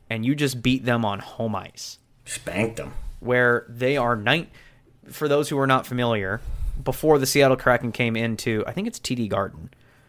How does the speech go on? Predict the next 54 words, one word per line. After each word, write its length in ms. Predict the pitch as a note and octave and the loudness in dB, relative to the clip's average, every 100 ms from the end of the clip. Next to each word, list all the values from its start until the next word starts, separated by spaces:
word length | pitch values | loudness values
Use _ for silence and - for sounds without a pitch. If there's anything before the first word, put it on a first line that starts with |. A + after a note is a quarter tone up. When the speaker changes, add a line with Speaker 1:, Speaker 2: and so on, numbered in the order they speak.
| _ - | _ -2
Speaker 2:
Yeah. 80 | |
Speaker 1:
uh, 280 | A2+ G#2+ F#2+ - - - _ _ _ _ _ _ | 0 0 0 -4 -8 -20 _ _ _ _ _ _
the 440 | B2+ B2 A#2 G#2+ - _ _ - | 0 2 4 0 -4 _ _ 2
Boston 300 | C#3 D#3 C#3+ | 4 4 4
Bruins 220 | D3 C3 | 4 4
were 80 | A#2 | 2
nineteen 480 | A2+ D3+ C#3 D3+ C3 | 4 4 2 0 4
oh 180 | B2+ | 4
and 140 | A#2+ G#2+ | 4 -2
three 320 | - A2 G#2 | -2 0 0
at 100 | G2+ | -2
home. 260 | - F2+ - - _ | -6 -10 -12 -18 _
They 80 | A2+ | 2
are 100 | G#2+ | 4
now 160 | A2+ G#2+ | 4 2
nineteen 680 | G#2 C3+ D#3 - C#3 A#2+ | 2 -2 -2 -2 0 0
one 380 | G2+ G#2 A#2+ G#2+ | 0 4 6 4
and 320 | G#2 G#2+ G2 G2+ | -2 -6 -6 -8
three. 340 | G#2 G#2 - | -6 -6 -8
Now, 320 | - B2+ A#2+ A2 - - - _ | 2 4 4 0 -10 -20 -20 _
I 120 | C3 C#3+ | -2 0
understand 360 | D3 C#3 C3 | -2 0 2
the 60 | B2+ | 4
argument 240 | B2+ B2 | 4 2
of, 80 | A2+ | 0
like, 180 | A#2+ D#3+ | 0 2
"Well, 140 | G3 | 2
it 60 | F3 | 0
was 100 | C#3+ | -4
bound 300 | D3 E3 D3 | -2 0 0
to 40 | |
happen 300 | C3 D3+ D3 B2+ | -2 -4 -4 -4
eventually, 420 | A#2+ D3 - A2 | -2 -4 -4 -8
Chance. 300 | - A2+ A2+ | -6 -8 -6
They 100 | A2+ | -6
couldn't 180 | - C#3 | -6 -4
have 100 | B2 | -2
gone 200 | B2+ B2+ | -2 -2
completely 440 | A#2 G#2+ D3+ C3 A#2+ | -4 -4 -4 -2 -4
undefeated 380 | A2+ A#2+ A#2+ | -4 -4 -2
all." 140 | A2+ A2 | 0 -2
I, 120 | D3+ - - | -4 -6 -6
I 80 | D#3 | -6
get 360 | C3+ D3 C#3+ | -2 -4 2
that, 340 | D#3 E3+ G3 - - - _ _ | 6 6 6 0 -18 -20 _ _
but 120 | D#3 - | 0 0
the 60 | |
fact 320 | C3+ D3+ D#3 | 2 4 4
that 80 | D#3 | 2
it 60 | C3+ | 0
was 140 | C3 C3+ | -2 -4
the 80 | |
Seattle 420 | A#2+ - A#2+ C3 C3+ | -6 -2 2 4 4
Kraken 360 | C3+ B2+ C3+ | 4 2 2